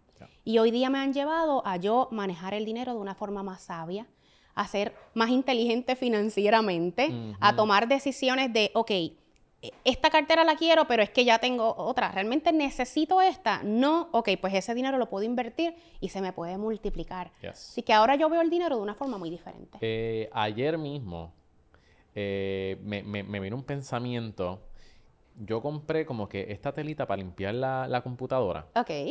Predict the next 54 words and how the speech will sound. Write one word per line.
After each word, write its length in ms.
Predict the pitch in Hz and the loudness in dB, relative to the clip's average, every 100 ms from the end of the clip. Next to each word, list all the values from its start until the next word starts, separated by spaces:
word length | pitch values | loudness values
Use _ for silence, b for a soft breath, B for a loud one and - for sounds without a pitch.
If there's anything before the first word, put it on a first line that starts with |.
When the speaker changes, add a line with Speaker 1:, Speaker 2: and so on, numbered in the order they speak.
| 523 - | -6 -8
Speaker 1:
Y 120 | 123 | -10
yo 120 | 127 | -8
pensaba 320 | 180 196 214 220 | -10 -10 -8 -2
Speaker 2:
Los 60 | |
Speaker 1:
que 60 | 214 | 0
Speaker 2:
de 60 | |
Speaker 1:
eso 80 | 214 | 2
Speaker 2:
microfibra. 720 | 196 208 277 262 226 214 143 151 | 0 -2 -2 0 2 4 4 4
Speaker 1:
Ajá, 280 | 147 147 135 | 2 2 4
algo, 220 | 233 180 | 6 6
Speaker 2:
Ajá. 160 | 156 | 6
Speaker 1:
algo 220 | 156 160 180 | 4 4 2
así. 360 | 147 87 - - _ b b _ - | 0 -6 -16 -20 _ b b _ -4
Pero 120 | 123 | -2
necesitaba 260 | 123 139 175 | 2 2 4
uno 120 | 175 | 2
porque, 140 | 127 | 0
en 80 | 110 | 0
verdad, 220 | 107 127 | 2 2
la, 100 | 117 | 0
las 80 | 104 | -4
pantallas 560 | - 98 113 123 123 117 | -6 -4 0 2 2 0
aquí 440 | 101 117 120 120 117 | -2 -4 -6 -6 -4
y 80 | 104 | -2
a-, 100 | 98 | -2
y, 40 | |
y, 480 | 110 101 98 101 101 104 | -2 -6 -6 -8 -6 -6
y, 40 | 101 | -4
y 40 | |
mi 160 | 98 101 | -4 0
laptop 300 | 123 - 117 | 0 0 -2
estaban 280 | 104 107 | -2 -2
graves 320 | 104 113 113 107 | -2 0 0 -2
y 60 | 104 | -6
ne-, 160 | 107 | -8
necesito 300 | 95 95 98 | -10 -8 -6
resolver 380 | 117 113 107 117 | -4 -4 -4 -2
ya, 300 | 110 117 117 | 2 2 2
no 140 | 110 101 | -2 -2
puedo 160 | 110 | -2
pedirlo 240 | 110 117 110 | 0 0 0
a 40 | |
través 200 | 113 110 | 0 0
de 80 | 117 | 0
Amazon. 400 | 123 120 110 101 | 0 -4 -6 -8
So, 80 | 104 | -6
yo 140 | 120 | -6
pienso 260 | 151 160 143 | -6 -8 -10
que 60 | |
esto 120 | 117 127 | -10 -10
me 60 | |
va 60 | 127 | -10
a 60 | 127 | -10
costar 340 | 135 135 | -6 -6